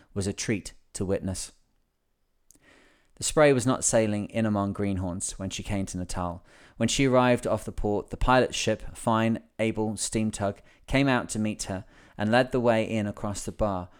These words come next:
for it was blowing a smart gale and was too rough for the sloop to be towed with safety.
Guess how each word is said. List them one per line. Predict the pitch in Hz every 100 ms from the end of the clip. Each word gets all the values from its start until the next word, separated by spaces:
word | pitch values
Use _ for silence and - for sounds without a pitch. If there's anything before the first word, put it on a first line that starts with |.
| _
for | - 104
it | 107
was | 101 -
blowing | 113 113 110 107
a |
smart | - 123 123 -
gale | 98 92 90 - -
and | 107 107
was | 101
too | - 135 127
rough | 113 -
for | -
the | 104
sloop | - 107 -
to | -
be | 110
towed | - 101 95
with | 98
safety. | - 107 98 - 92